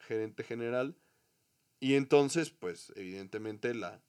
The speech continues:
la movida lógica en este momento, considerando que aparentemente tanto Wilson como Carroll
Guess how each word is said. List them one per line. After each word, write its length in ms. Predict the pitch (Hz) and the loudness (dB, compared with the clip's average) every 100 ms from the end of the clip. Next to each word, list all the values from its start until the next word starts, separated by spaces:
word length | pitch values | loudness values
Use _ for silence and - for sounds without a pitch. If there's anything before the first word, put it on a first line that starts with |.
| - | -14
la 240 | 110 104 | -8 -8
movida 400 | 107 110 131 135 | -6 -4 -2 0
lógica 420 | 139 131 131 127 | 0 -2 -4 -6
en 140 | 104 104 | -8 -6
este 240 | 113 - | -6 -4
momento, 600 | 131 113 117 120 110 92 _ _ _ _ | -4 -6 -8 -6 -8 -8 _ _ _ _
considerando 880 | 123 123 123 120 120 135 143 131 - | -4 -2 -2 0 2 2 0 -4 -4
que 220 | 101 - _ _ _ _ _ _ | -8 -10 _ _ _ _ _ _
aparentemente 1400 | 104 110 - 117 120 147 147 147 139 143 143 135 107 98 | -2 -2 2 2 4 4 2 -2 0 0 -2 -6 -10 -10
tanto 540 | _ 135 151 160 156 | _ 2 2 2 0
Wilson 580 | 139 143 139 - 117 90 _ | 2 0 -2 -6 -10 -10 _
como 420 | 139 151 170 151 | 4 6 4 0
Carroll 500 | 147 131 123 120 | 2 4 4 2